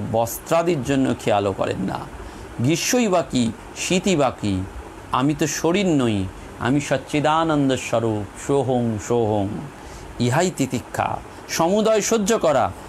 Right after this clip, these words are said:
কোনো বিষয়ে অসন্তোষ প্রকাশ না করা। আমি নিজে এমন লোক দেখিয়াছি, স্বামীজি বলছেন, যাহারা বলেন, "আমি আত্মা, আমার নিকট ব্রহ্মাণ্ডের আবার গৌরব কি? সুখ, দুঃখ,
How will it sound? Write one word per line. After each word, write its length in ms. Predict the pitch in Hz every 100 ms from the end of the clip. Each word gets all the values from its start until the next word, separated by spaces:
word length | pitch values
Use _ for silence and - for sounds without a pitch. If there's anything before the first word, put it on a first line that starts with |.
| - - -
কোনো 260 | 190 233
বিষয়ে 440 | 202 190 - 220 -
অসন্তোষ 760 | - 165 254 285 302 277 254 - -
প্রকাশ 420 | 165 151 139 -
না 100 | 120
করা। 300 | 107 98 - 170 - - - - -
আমি 240 | - 156 170
নিজে 400 | 147 156 185 180
এমন 300 | 147 156 196
লোক 340 | 196 180 247 277
দেখিয়াছি, 680 | 190 180 - 123 104 - - -
স্বামীজি 300 | - 131 139
বলছেন, 420 | 135 147 127 - - - - - - - -
যাহারা 360 | 139 147 139
বলেন, 380 | 135 143 165 156 143
"আমি 240 | 131 139 -
আত্মা, 560 | 120 123 - 147 131 95 - - -
আমার 280 | 127 151 160
নিকট 300 | 165 160 165
ব্রহ্মাণ্ডের 680 | 120 139 165 180 214 202 175
আবার 280 | 151 143
গৌরব 520 | 110 123 127 143 170 127 -
কি? 140 | 117 98 101 - - -
সুখ, 380 | - 208 196
দুঃখ, 400 | 147 175 175 180